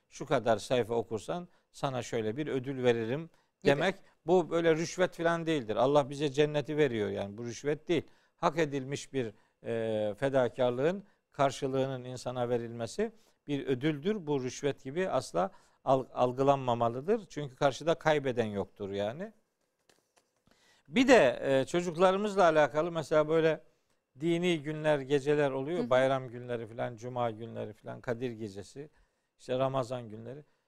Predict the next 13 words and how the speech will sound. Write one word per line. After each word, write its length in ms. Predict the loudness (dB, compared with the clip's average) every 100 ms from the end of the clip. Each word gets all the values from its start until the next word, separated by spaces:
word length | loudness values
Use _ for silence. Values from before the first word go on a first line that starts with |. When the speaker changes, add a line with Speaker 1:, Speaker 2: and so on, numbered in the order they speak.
| _ -4
Speaker 1:
Çocuklarımıza 760 | -2 0 2 2 2 0 2
hediye 400 | 2 2 2 2
mediye 360 | 2 -2 2 2
alacağımız 540 | 4 2 0 -2 -2
zaman 420 | -4 -2 -4 -6
o 80 | -8
gecelerde 760 | -2 -4 0 0 2 0 2 0
almayı 520 | 0 -2 -2 -2 -4
tavsiye 400 | -6 -8 -4 -4
ederim. 360 | -2 -4 -6 -12 _ _ _ _
Çocukların 560 | -6 -4 -2 -2 0 -2
zihnine 340 | -2 -2 -2
Speaker 2:
Güzel. 340 | -2 0 0